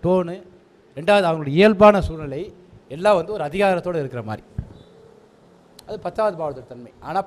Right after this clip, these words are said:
பணம்னு வரும்போது நாலு தான் ரொம்ப top. Okay sir, நாலுங்கிறது தான் ரொம்ப top.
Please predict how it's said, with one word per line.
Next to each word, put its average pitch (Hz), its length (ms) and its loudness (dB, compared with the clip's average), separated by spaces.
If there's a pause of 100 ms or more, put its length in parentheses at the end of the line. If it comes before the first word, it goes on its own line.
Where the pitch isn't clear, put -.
பணம்னு 269 440 0
வரும்போது 160 600 -6 (580)
நாலு 196 360 -2
தான் 196 200 -4
ரொம்ப 143 180 -10
top. 104 240 -16 (3500)
Okay 143 140 -14
sir, 143 160 -16
நாலுங்கிறது 170 500 -2
தான் 175 280 -14 (320)
ரொம்ப 123 220 -18
top. 101 220 -20